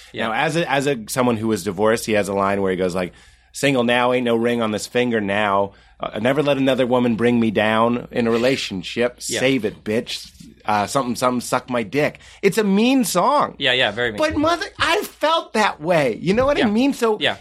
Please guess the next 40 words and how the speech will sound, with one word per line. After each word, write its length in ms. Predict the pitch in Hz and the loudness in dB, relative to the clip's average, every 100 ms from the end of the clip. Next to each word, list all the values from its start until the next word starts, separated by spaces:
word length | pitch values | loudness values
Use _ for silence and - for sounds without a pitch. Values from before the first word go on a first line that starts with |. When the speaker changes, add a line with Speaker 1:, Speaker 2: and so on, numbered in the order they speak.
| - | -2
Speaker 2:
it's 220 | 196 196 | -2 -2
solidarity. 840 | - 190 208 226 208 302 302 165 139 | -2 0 2 0 0 0 0 0 0
I 160 | 156 240 | 0 0
listen 280 | 302 214 | 0 0
to 60 | 185 | 0
that 160 | 170 - | 0 -2
song 180 | 147 | 0
Speaker 1:
Yeah. 80 | 143 | 0
Speaker 2:
and 80 | 190 | 0
I 80 | 196 | -2
turn 360 | - - 160 190 | -2 -2 0 2
it 100 | 226 | 2
up. 240 | 262 - - - | 0 -2 -10 -4
And 120 | 175 | 0
I'm 140 | 269 | 2
one 140 | 311 220 | 2 2
of 60 | |
the 80 | 185 | 2
friendliest 600 | - - 156 180 220 220 | 0 0 2 4 2 0
people 280 | 175 175 208 | 0 2 2
you'll 180 | 214 254 | 2 2
meet. 380 | 247 330 302 - - - | 4 4 2 0 -14 -4
I 120 | 233 | 0
bring 320 | 254 220 240 - | 0 2 0 0
Christmas. 720 | - 311 - 190 123 - - - - | 0 0 2 0 4 2 0 -16 -2
I 160 | 233 254 | 2 4
have 220 | 214 156 | 2 0
gingerbread. 760 | - 302 269 202 175 151 110 | 0 2 4 2 2 2 0
Do 80 | 175 | 0
you 60 | 220 | 0
understand? 720 | 269 - - 233 277 302 277 - - | 0 -4 -2 0 0 -2 -6 -10 -6
I 240 | - 214 | -2 0
have 180 | 262 240 | 0 2
an 60 | 233 | 2
Speaker 1:
<laughs> 140 | 262 | 0
Speaker 2:
Afghan 380 | 254 247 226 220 | -2 -2 2 2
if 120 | 214 | 0
you're 100 | 196 | -2
cold. 360 | - 233 254 208 | -4 0 0 2
I'm, 220 | 175 196 | 0 0